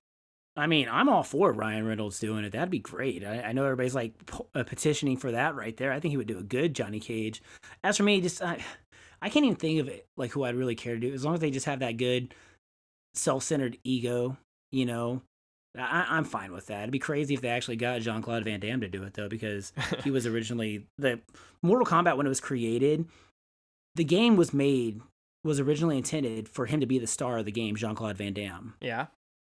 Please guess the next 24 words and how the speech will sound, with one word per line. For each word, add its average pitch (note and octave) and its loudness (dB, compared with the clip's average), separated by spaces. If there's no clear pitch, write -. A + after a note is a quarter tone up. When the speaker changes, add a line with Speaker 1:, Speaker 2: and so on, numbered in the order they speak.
Speaker 1:
They C#3 4
wanted D#3 4
to E3 2
make D3+ 0
a C3+ 2
Bloodsport-ish C3 2
fighting D3+ 0
game A#2 0
with, A#2 -2
like, A2+ -2
costumes B2+ 0
stolen A2+ -2
from, A2 -2
uh, G#2+ -4
Big B2+ 0
Trouble A2+ -2
in A2+ -2
Little G#2 -6
China. A#2+ -4
And, D3+ 2
uh, G2+ -2
there's C#3 0
like, B2 -4
"Well, B2+ -2